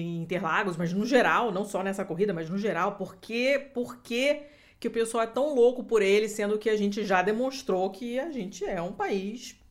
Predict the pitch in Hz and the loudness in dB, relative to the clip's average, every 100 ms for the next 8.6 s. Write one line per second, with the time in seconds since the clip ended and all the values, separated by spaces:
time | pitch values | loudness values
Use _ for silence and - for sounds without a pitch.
0 | - 220 202 156 147 196 233 - - 370 | -14 -6 -4 -4 -6 -8 -10 -14 -14 -10
1 | 233 202 233 196 165 - 262 214 214 214 | -8 -6 -6 -8 -8 -6 4 6 6 2
2 | 226 214 - - - - _ _ - 294 | -2 -2 -4 -20 -20 -20 _ _ -12 -8
3 | 330 349 403 - 214 208 175 143 170 147 | -6 -4 -4 2 2 2 -2 0 -2 0
4 | 185 170 170 151 147 143 127 123 131 165 | 0 0 0 -2 -6 -8 -12 -14 -12 -10
5 | - 180 - 190 185 - 165 175 151 139 | -4 -4 -2 0 0 -2 -4 -2 -4 -8
6 | - _ _ _ _ _ _ _ _ _ | -14 _ _ _ _ _ _ _ _ _
7 | _ _ _ 185 185 220 - 208 202 180 | _ _ _ -2 0 0 2 2 2 0
8 | 175 196 190 175 156 | -2 0 0 0 -2